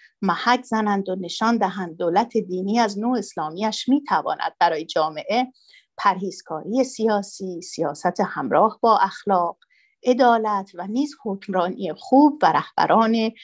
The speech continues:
پاکدست و درستکار به ارمغان آورد. اکنون چهل سال است که در ایران از اسلامی کردن سرتاپای جامعه، قوهٔ قضاییه، فرهنگ و مدرسه، دانشگاه و علوم انسانی، سیاست خارجی، بانک و اقتصاد،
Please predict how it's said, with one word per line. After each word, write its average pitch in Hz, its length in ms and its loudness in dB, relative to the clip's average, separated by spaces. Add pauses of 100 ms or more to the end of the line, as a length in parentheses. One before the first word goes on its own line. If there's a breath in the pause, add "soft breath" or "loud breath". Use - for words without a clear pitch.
(240 loud breath)
پاکدست 220 840 2
و 262 280 -2 (100)
درستکار 180 760 0 (380 soft breath)
به 190 140 2
ارمغان 156 500 -6
آورد. 143 440 -4 (520)
اکنون 277 560 0
چهل 262 360 -2
سال 269 360 2
است 196 200 -2
که 202 80 -4
در 202 160 2
ایران 240 380 0
از 220 160 -6
اسلامی 208 440 -2
کردن 208 500 2
سرتاپای 233 1040 0
جامعه، - 580 -8 (600 soft breath)
قوهٔ 233 440 4
قضاییه، 165 600 -6 (120)
فرهنگ 233 540 4
و 233 60 8
مدرسه، - 680 -6
دانشگاه 190 680 4
و 220 120 6
علوم 214 220 -2
انسانی، 165 580 -6
سیاست 214 640 2
خارجی، 160 720 -6
بانک 220 300 2
و 208 40 2
اقتصاد، - 600 -4